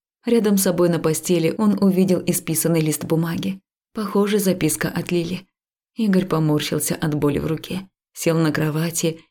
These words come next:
и взял послание. Пробежал глазами и не поверил себе. О чём она? Почему он должен забыть её? Что случилось? По записке пробежали серебристые искорки. Бумага вспыхнула холодным пламенем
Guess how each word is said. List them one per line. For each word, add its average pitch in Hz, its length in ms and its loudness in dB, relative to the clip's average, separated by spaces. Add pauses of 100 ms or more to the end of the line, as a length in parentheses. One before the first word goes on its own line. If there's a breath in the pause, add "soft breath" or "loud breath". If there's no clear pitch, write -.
и 202 80 -2
взял 165 260 0
послание. 165 720 -6 (500)
Пробежал 170 460 2
глазами 156 560 0
и - 220 -6
не 160 120 0
поверил 160 540 -8
себе. - 420 -8 (640)
О 147 140 -4
чём 175 340 -4
она? 160 300 -6 (500)
Почему 170 480 0
он 160 220 2
должен 156 340 2
забыть 185 420 -2
её? 185 300 -6 (480)
Что - 300 -4
случилось? 180 800 -4 (1000)
По 220 100 -4
записке 190 480 0
пробежали 160 520 0
серебристые 160 640 0
искорки. 190 640 -6 (220)
Бумага 175 440 2
вспыхнула 147 600 0
холодным 151 460 0
пламенем 160 580 0